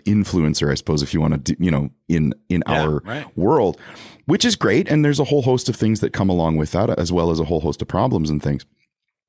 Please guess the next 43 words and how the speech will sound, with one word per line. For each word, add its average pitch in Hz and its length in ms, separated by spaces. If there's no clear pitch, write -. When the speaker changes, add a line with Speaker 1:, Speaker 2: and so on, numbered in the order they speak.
Speaker 1:
But 107 380
getting 160 260
to 160 100
a 131 40
point - 300
where 104 120
you 104 120
have 90 120
a 82 60
fan 110 400
base, 76 520
I 113 180
E, 104 340
a, 82 320
a, 82 240
a 135 60
true 143 360
following 107 520
that 80 160
are - 140
interested 107 500
in 87 160
you 92 220
as 76 120
a - 60
person. - 640
And 87 120
I 87 40
think 107 200
this 135 180
is 139 120
the, 80 180
this 131 240
is 123 120
the 82 80
power 92 640
of 76 120
social 90 300
media, 82 520
um, 76 320
how 90 360
it's 80 160
evolved. 73 600